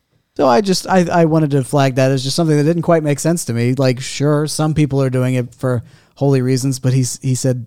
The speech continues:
all of us, which it seems to, to have wanted a more generally applicable interpretation that I couldn't find.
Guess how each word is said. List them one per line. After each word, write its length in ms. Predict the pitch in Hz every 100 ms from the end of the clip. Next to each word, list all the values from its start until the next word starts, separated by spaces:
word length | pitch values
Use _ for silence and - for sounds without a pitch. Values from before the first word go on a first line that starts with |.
| -
all 240 | 151 156
of 80 | 104
us, 300 | 98 - - _ _ _ -
which 280 | 170 -
it 200 | 202 185 -
seems 320 | 202 196 -
to, 420 | 170 156 170 151
to 160 | - 156
have 140 | 135
wanted 500 | 117 143 151 143 127
a 120 | 131
more 340 | 131 139 135 131
generally 640 | 127 120 143 139 135 123
applicable 680 | 120 - 139 127 120 113 110 -
interpretation 720 | 131 139 120 143 143 104 92
that 120 | 104
I 120 | 101
couldn't 340 | 101 113 92 95
find. 340 | 110 87 87